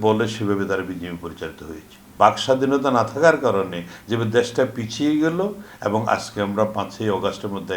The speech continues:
একটি গণ বিপ্লবের মধ্যে সরকারের পতন হয়ে গেল, এই স্বৈরাচারী সরকার দেশ ছাড়তে বাধ্য হয়েছে। পকেট থেকে বের করে ব্যালট পেপার দিয়ে তারা নির্বাচন নিয়ে তারা জয়ী হয়ে তারা ভোটটা পরিচালিত করতে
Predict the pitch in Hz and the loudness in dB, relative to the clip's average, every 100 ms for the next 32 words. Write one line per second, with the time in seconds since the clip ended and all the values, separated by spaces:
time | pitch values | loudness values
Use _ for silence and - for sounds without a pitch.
0 | 87 87 92 85 - - - 87 95 98 | -8 -10 -12 -12 -16 -20 -14 -4 0 2
1 | 98 90 110 127 131 120 107 104 101 - | 2 0 0 2 2 2 0 -2 -4 -6
2 | 95 87 92 90 95 139 120 104 92 92 | -8 -4 -6 -4 -4 -4 -2 -4 -4 -6
3 | 87 85 - - - 87 - 95 90 87 | -6 -8 -10 -18 -12 -10 -4 -4 -4 -8
4 | 82 85 90 87 87 - 87 - - - | -10 -6 -6 -6 -8 -8 -12 -10 -14 -4
5 | 92 - 190 - - - - - - - | -4 -2 -12 -12 -20 -20 -20 -20 -20 -20
6 | - 143 143 170 - 165 170 151 139 135 | 2 4 8 6 6 2 2 4 2 4
7 | 151 147 127 120 113 123 127 120 117 110 | 4 4 4 4 2 0 0 0 0 2
8 | 110 113 110 107 98 98 101 98 98 - | 2 2 0 -2 -4 -6 -4 -6 -8 -18
9 | - 90 104 123 139 113 110 98 95 107 | -16 -4 0 0 0 2 2 0 -2 -2
10 | 110 143 175 196 - - - 95 95 82 | 0 2 0 -2 -10 -20 -6 -2 -2 -4
11 | 90 92 87 90 85 85 82 85 85 80 | -4 -4 -4 -8 -6 -8 -8 -10 -10 -10